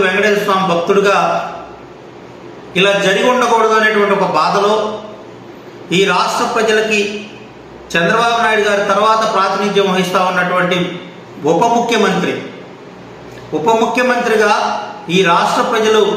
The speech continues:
శ్రేయస్సు కోసం ప్రజలందరూ బాగుండాలని చెప్పి మరి ఆయన ఒక మంచి ఆలోచనతోటి ఆయన ఏదో ఒక పదకొండు రోజులు ప్రాయశ్చిత్త దీక్ష ఆయన చేపట్టారు.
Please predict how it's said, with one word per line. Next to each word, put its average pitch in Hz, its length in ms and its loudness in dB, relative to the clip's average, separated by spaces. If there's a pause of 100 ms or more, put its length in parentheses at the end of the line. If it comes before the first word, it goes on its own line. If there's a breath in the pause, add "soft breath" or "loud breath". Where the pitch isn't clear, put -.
(160)
శ్రేయస్సు 214 440 2 (100)
కోసం 185 280 2 (720)
ప్రజలందరూ 233 500 2 (100)
బాగుండాలని 202 640 2
చెప్పి 180 260 0 (1600)
మరి 180 220 2 (680)
ఆయన 175 220 0
ఒక 185 100 -2 (100)
మంచి 220 380 0 (300)
ఆలోచనతోటి 202 680 2 (1120)
ఆయన 214 220 0
ఏదో 220 140 2
ఒక 190 180 0
పదకొండు 208 380 2
రోజులు 202 240 4 (1500)
ప్రాయశ్చిత్త 202 580 0
దీక్ష 180 240 -2 (400)
ఆయన 160 180 0 (460)
చేపట్టారు. 180 560 0